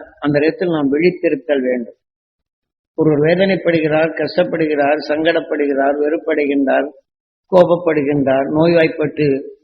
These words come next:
அது அவதிப்படுகிறார் என்றால் நாம் இந்த ரகத்துல எப்பயுமே விழித்திருத்தல் வேண்டும். காரணம்,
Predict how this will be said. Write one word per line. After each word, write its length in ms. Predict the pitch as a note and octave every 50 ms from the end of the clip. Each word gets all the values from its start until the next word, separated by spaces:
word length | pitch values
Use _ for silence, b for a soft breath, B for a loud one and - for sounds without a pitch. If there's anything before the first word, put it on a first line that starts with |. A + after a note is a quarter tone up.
| _ _ _ _ _ _ _ _ -
அது 180 | D#3 E3 E3+ E3
அவதிப்படுகிறார் 840 | D#3 D#3 E3+ F#3 F3+ F#3 E3+ - F3 E3+ E3 D#3 D#3+ D#3 D3+ C#3+
என்றால் 440 | C#3+ C#3 C#3 C#3 D3 D#3+ D#3 C#3 - - - - - _ _ _ _ _ _ _ _ _ _ _ _ _ _ _ _
நாம் 240 | C3+ C#3+ D3+ D3 D3
இந்த 180 | D3 C#3+ B2+ C3
ரகத்துல 480 | B2 C3+ C#3+ C#3 F3+ F3+ F#3 F#3+ G3 G3+ G3 E3+ C#3 C#3
எப்பயுமே 500 | D3+ C#3 - - F#3+ F#3 F3+ F#3 G3 G3+ G3 E3+ D3
விழித்திருத்தல் 800 | C3+ D3 E3 F#3 G#3 G3+ - - F#3 F3 E3 C#3 - E3+ E3 D#3
வேண்டும். 400 | C#3+ C#3 C3+ C3+ B2 A2+ A#2+ - - _ _ _ _ _ _ _ _ _ _ _ _ _ _ _ _ _ _ _ _ _ _ _ _ _ _ _ _ _ _ _ _ _ _ _ _ _ _ _ _
காரணம், 520 | - C3 B2+ C3+ C3 B2+ C3 D3+ D#3 D3